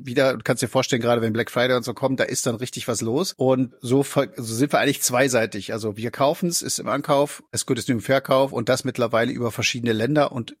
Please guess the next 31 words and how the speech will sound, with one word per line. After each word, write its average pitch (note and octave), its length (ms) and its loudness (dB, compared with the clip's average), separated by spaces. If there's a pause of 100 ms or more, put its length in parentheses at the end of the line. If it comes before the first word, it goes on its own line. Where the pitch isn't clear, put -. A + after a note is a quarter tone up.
wie B2+ 160 -6
gesagt, A#2 420 -2
auch B2 140 -2
die - 120 -8
Ankaufsplattform G#2 680 -6
kannst A2 300 -6
du A2 40 0
dann, G#2+ 280 -2
Lo B2 160 4
Compramos C3 580 2
ist B2 80 0
Spanien, C3+ 640 2
äh, A2+ 220 -2
Vendre B2+ 420 4
ist, - 480 -2 (340)
weiß G2 140 -10
ich G#2+ 80 -6
jetzt G#2 160 -6
gar G#2+ 140 2
nicht, - 260 -6 (220)
Französisch A#2+ 600 -2
oder A2+ 220 0
Italienisch, A#2+ 720 0
komme B2 140 -6
ich A#2+ 40 0
jetzt - 120 -6
grad - 180 0
nicht G#2 100 -6
mit. B2 260 -4 (200)
Und A2+ 160 -2
Vendée A#2+ 480 2